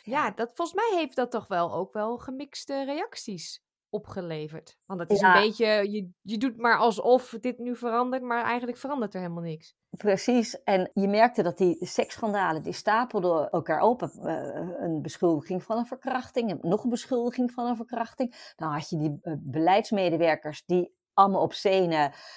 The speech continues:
Speaker 2: gebaren deden en op tafel zaten van vrouwelijke parlementsleden. Nou, dat kon gewoon niet door de beugel. Had je vervolgens parlementsleden zelf, mannelijke parlementsleden, die, nou ja, of vrouwen, eh, te veel achterna zaten of met hoeren bezig waren.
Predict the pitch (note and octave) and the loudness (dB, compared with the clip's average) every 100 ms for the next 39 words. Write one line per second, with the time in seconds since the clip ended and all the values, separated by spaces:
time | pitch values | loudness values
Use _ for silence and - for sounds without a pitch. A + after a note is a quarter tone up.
0 | - - - D#3 F3 G3 G3+ F3 F3 F3+ | -20 -20 -8 2 6 6 4 4 6 6
1 | E3+ D3 D3+ G#3 G3 G3+ F3 - F#3 E3+ | 4 -2 0 6 6 6 -2 4 4 4
2 | D#3 - D#3+ F#3 F3+ F3 E3 D#3+ C#3+ F#3+ | 0 -8 -2 8 8 8 4 0 0 -6
3 | - E3 E3 G3 A#3+ A#3+ B3 B3 B3 A#3 | 0 2 4 4 4 4 4 4 4 0
4 | A#2 A2 D#3 _ C#4 B3+ - E3+ D#3+ C#3 | -2 -4 -6 _ 0 0 2 0 0 -2
5 | D3 D3 D#3+ B3 A3+ D#3 C#3 - - - | -2 0 2 4 4 0 -4 -6 -20 -16
6 | - D#3+ - C#3 - F#3 - D#3 - E3+ | -4 -4 -4 -16 0 2 2 -6 2 4
7 | D#3+ F3 G#3+ A3+ F#3+ E3 D3 D3+ G#3+ A3 | 4 4 4 4 2 2 4 4 6 8
8 | D#3+ - _ - E3 D#3+ D3+ - D#3 D#3 | 6 2 _ 0 2 2 0 0 2 4
9 | D3+ D#3 - D#3 D3 D3 - - F3 D#3 | 2 0 0 2 2 0 -4 -2 0 2
10 | D#3 - F#3+ D3+ - G3 - - - - | 0 -2 -4 -2 2 2 2 -12 -12 -6
11 | - F#3 A#3 B3 A#3+ - - G#3+ G#3 G#3 | 4 8 10 8 6 4 2 2 0 -4
12 | - A#3 - - - G#3+ G#3 G#3 G#3+ G#3 | 0 2 0 -2 -4 -2 -2 -2 -2 -4
13 | G3+ - C3+ D#3+ E3 F3+ C4 C#4 C#4 B3 | -4 -8 -8 -4 2 8 8 8 6 6
14 | A#3 A3+ G#3 A3 G#3+ G#3 | 6 4 2 2 2 0